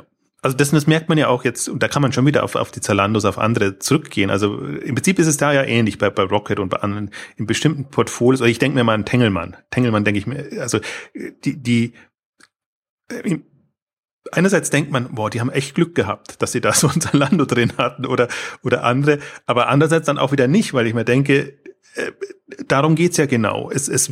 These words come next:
es muss nicht, also ein, ein, ein, ein Beteiligungsportfolio ist nicht gut dadurch, dass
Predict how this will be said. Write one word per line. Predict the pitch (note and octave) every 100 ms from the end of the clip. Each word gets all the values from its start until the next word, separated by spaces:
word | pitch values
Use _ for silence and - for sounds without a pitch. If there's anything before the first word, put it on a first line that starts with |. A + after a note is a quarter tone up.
| C3
es | - -
muss | D#3 F#3
nicht, | E3+ E3 - - _
also | B2 C3+
ein, | B2+
ein, | B2 B2+
ein, | A#2+ A#2 C#3 A2 A2+ B2+
ein | A2+ -
Beteiligungsportfolio | - - F#3 D#3 D3 - C#3+ C#3+
ist | C3+
nicht | D3 F#3+ -
gut | - E3 F#3 - - - _
dadurch, | B2+ C3+ C#3
dass | B2 -